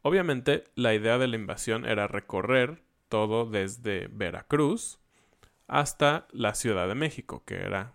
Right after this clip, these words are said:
y es la capital. Entonces, tenían que pasar por Puebla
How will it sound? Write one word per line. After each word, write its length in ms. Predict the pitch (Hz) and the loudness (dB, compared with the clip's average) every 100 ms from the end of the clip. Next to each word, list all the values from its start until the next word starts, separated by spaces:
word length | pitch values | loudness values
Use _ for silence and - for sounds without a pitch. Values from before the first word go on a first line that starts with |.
| - | -12
y 200 | 98 85 | -8 -6
es 180 | - - | -8 -10
la 100 | - | -8
capital. 540 | - 123 127 135 87 _ _ - _ _ _ _ _ _ _ _ - 131 | -6 -4 4 2 2 _ _ -20 _ _ _ _ _ _ _ _ -10 -6
Entonces, 680 | 135 170 151 127 120 - _ _ - | -2 0 0 0 -2 -2 _ _ -2
tenían 460 | 139 127 143 131 131 | 0 0 0 -2 -2
que 120 | 135 | 0
pasar 580 | 117 117 117 98 101 135 - _ _ _ _ _ | 0 0 0 0 -2 -12 -20 _ _ _ _ _
por 380 | 127 110 104 - | -2 0 0 -4
Puebla 480 | - 160 113 92 | 4 6 6 0